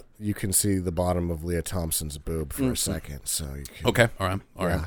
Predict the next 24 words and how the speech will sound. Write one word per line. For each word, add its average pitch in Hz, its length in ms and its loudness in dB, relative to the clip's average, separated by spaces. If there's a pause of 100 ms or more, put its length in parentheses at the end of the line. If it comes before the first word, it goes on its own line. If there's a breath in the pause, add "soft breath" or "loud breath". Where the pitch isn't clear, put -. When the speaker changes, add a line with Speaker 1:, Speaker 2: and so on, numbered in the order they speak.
Speaker 2:
Let's - 0 -
Speaker 1:
that's, 98 160 2
Speaker 2:
go 92 60 6
back 135 180 12
Speaker 1:
that's - 80 8
Speaker 2:
and 170 100 12
check - 60 6
that 104 160 10
out 180 120 12
again. 175 140 8
Speaker 1:
important. - 240 0
Speaker 2:
Yep. 101 120 -4 (160)
Good. 107 280 -2
Speaker 1:
Uh, 113 140 4
Speaker 2:
Good 110 120 4
Speaker 1:
relevant 156 520 12
information 151 640 10
that 135 160 8
the 120 80 -2
people 143 320 10
need. 127 240 12
<laughs> 151 40 8
Speaker 2:
Alrighty. 101 920 6
Uh, 131 640 12